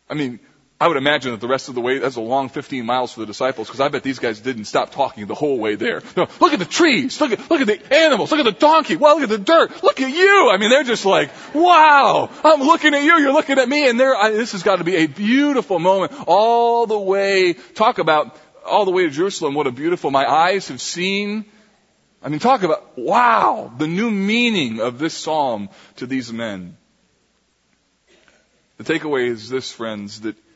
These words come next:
Jesus is full of compassion, he's full of power, and those who trust in him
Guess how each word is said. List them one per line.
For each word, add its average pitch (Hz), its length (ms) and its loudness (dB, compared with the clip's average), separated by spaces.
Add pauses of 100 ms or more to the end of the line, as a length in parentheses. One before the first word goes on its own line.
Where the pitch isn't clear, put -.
(480)
Jesus 131 560 -6
is 117 200 -8
full 151 280 -4
of 120 100 -6
compassion, 131 540 -6
he's 107 140 -12
full 139 180 -6
of 117 120 -10
power, 117 480 -2 (480)
and 117 260 -8
those 139 380 -4
who 120 160 -10
trust 165 520 -6
in 110 160 -10
him 113 320 -8